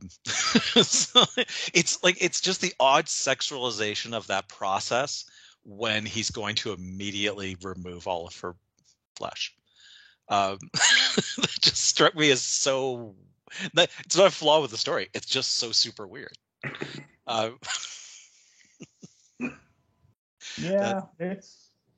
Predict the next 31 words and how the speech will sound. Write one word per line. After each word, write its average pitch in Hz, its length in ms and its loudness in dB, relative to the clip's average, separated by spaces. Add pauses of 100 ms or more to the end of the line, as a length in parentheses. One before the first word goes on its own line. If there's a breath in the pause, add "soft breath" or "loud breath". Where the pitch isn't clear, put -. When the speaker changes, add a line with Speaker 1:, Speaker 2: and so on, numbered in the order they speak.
(640)
Speaker 2:
like 262 180 0
I 240 80 10
said, 170 520 6 (380)
don't 220 300 4
pick - 300 4
Speaker 1:
<laughs> - 0 -
Speaker 2:
apart 175 460 6 (160)
the 196 80 2 (300 loud breath)
Speaker 1:
I, 175 80 2
Speaker 2:
story. 190 300 6
Speaker 1:
I 196 60 8
don't 285 180 -2
think 427 180 -2
it's - 120 -6
a 240 40 2
negative. - 540 -2
I 123 60 -6
don't 160 120 0
think 165 140 0
it's 151 120 0
a 143 40 -4
negative. 120 400 -2
It's, - 240 -6
it's 113 140 -2
part 135 320 0
of 117 160 0
the, 107 380 2 (220)
the, 98 500 -8 (380)
you 92 100 -14
know, 92 80 -10
the, 92 380 -6